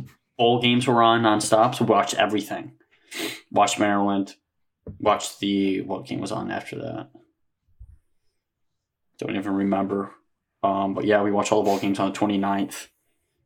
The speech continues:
And then even on thirty-first, we watched bowl games. And then on the way home on the first, we watched bowl games. Uh, so it was good. And then, <laughs> uh, see, first when I got there, went to Moondogs. Shout out Moondogs, great bar. Played a little shuffleboard.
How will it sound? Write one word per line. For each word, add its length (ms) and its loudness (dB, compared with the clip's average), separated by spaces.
And 200 -10
then 180 0
even 220 0
on 140 0
thirty-first, 720 -4
we 80 2
watched 260 0
bowl 180 4
games. 600 -4
And 180 -2
then 80 2
on 140 4
the 80 0
way 120 0
home 220 2
on 80 0
the 60 -2
first, 400 0
we 60 0
watched 260 -4
bowl 180 -8
games. 480 -12
Uh, 160 4
so 160 0
it 20 4
was 120 2
good. 380 2
And 160 4
then, 240 6
<laughs> 200 0
uh, 260 6
see, 680 -4
first 260 6
when 100 4
I 20 0
got 220 4
there, 140 4
went 200 2
to 60 2
Moondogs. 640 2
Shout 340 4
out 120 4
Moondogs, 460 4
great 300 2
bar. 320 4
Played 160 2
a 40 2
little 140 2
shuffleboard. 800 2